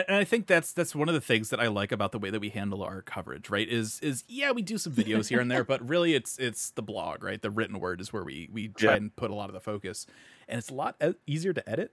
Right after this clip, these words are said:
Speaker 1: <laughs>
Speaker 3: Yeah.
Speaker 1: So if, if somebody comes through and they're like, "Oh, so, uh, Machinist has a lot of abilities that heal now,"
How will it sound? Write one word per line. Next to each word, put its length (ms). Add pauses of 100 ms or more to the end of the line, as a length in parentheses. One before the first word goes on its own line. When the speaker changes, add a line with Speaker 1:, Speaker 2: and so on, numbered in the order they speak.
Speaker 1:
<laughs> 40 (720)
Speaker 3:
Yeah. 280
Speaker 1:
So 260
if, 200
if 220
somebody 240
comes 200
through 180
and 80 (280)
they're 100
like, 160
"Oh, 340 (300)
so, 440
uh, 1160
Machinist 460
has 160
a 20
lot 120
of 80
abilities 500
that 120
heal 300
now," 320